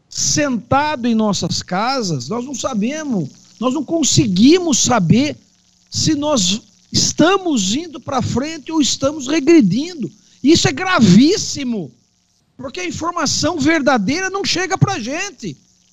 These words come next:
A gente tem dificuldade, inclusive, a gente critica,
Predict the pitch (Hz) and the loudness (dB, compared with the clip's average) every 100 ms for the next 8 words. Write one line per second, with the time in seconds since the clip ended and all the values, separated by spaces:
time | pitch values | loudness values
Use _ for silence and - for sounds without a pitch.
0 | _ _ _ _ _ _ _ _ _ _ | _ _ _ _ _ _ _ _ _ _
1 | _ _ _ 190 311 403 370 370 349 359 | _ _ _ -2 -2 0 0 2 2 2
2 | 359 214 240 339 370 269 311 311 320 254 | 4 4 4 2 0 0 -6 -4 -2 -2
3 | 185 339 - _ 233 247 415 - - 359 | 0 -2 -4 _ -2 0 0 -4 2 4
4 | 254 - 214 269 392 - 247 165 | 4 0 2 4 4 2 -2 -2